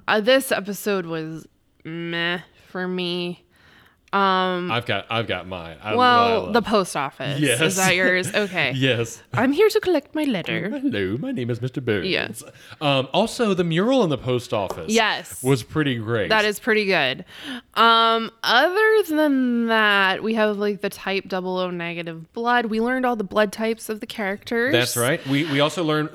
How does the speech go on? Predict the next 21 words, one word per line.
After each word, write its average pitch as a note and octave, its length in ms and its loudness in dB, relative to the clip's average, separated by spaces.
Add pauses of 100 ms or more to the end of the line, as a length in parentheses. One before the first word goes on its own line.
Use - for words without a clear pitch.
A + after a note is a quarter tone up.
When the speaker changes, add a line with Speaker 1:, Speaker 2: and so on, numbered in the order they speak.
Speaker 2:
that B2+ 140 -2
Marge A#2+ 400 -2
knows C3 260 -2
everything B2+ 460 -4
about B2 180 0
the B2 80 -8
family. A2 460 -4
Speaker 1:
Yeah. G3+ 340 0 (480)
Um, A#3 540 4
this D4+ 300 2
episode, F#4 460 2
this D4+ 140 2
is E4 140 4
a C4 80 2
very A3+ 420 2
small A3+ 580 2
part A3+ 360 0
of G3 100 0
it, F3 260 -2
but G3+ 240 2
Smithers C#4+ 1000 0